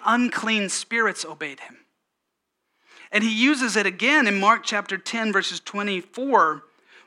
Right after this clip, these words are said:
when the disciples are amazed that Jesus has said it is difficult for those with wealth to enter the kingdom. He actually says it's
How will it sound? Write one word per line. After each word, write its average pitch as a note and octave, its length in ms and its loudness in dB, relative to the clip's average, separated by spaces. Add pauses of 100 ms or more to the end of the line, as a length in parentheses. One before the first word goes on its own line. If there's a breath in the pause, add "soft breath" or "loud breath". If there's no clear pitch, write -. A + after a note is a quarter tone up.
when G#3 140 2
the A3 80 0
disciples A3+ 720 0
are F#3+ 180 0
amazed F#3+ 800 -4
that F#3 200 -4
Jesus G#3+ 600 -2
has F#3 160 -8
said G#3 320 -2
it F3 160 -8
is E3+ 160 -10 (100)
difficult B3 600 -4
for G#3+ 180 -6
those F#3 420 -2
with E3 200 -10
wealth E3 560 -4
to - 160 -14
enter E3 360 -8
the D3+ 120 -16
kingdom. E3+ 540 -12 (1080 loud breath)
He A3 80 2
actually A#3 220 0
says A#3 200 2
it's - 180 -4